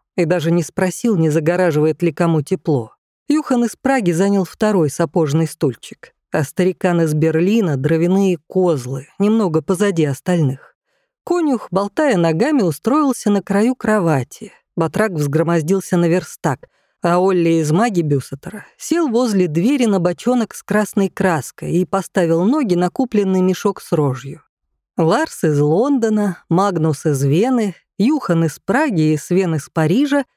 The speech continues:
развязали узелки с харчами. Достали по ломтю мягкого ржаного хлеба с кусочком масла посередине.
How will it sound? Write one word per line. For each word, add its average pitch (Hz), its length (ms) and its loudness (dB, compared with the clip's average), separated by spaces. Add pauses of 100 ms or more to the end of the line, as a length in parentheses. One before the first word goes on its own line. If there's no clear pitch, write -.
(140)
развязали 170 640 0
узелки 156 440 0
с - 80 -6
харчами. 135 720 -4 (240)
Достали 254 420 -2
по 180 140 -2
ломтю 180 400 0
мягкого 214 560 0
ржаного 190 500 2
хлеба 175 520 0
с - 100 -8
кусочком 170 540 -2
масла 165 480 0
посередине. 151 840 -2